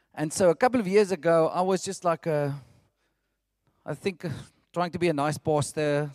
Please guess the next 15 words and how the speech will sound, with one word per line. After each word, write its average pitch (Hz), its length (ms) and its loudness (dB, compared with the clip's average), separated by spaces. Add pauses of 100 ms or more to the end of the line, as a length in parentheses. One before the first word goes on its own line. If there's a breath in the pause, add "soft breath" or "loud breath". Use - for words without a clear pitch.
loving 139 300 -4
Jesus, 139 880 -4
reading 143 280 -8
the 143 60 -4
Bible, 131 500 -2
loving 123 260 -4
his 123 100 -8
people. 139 460 -6 (600 soft breath)
But 147 120 -2
God 240 220 6
started 233 320 4
to 214 80 -4
challenge 202 420 -2
me 175 100 0
about 156 280 2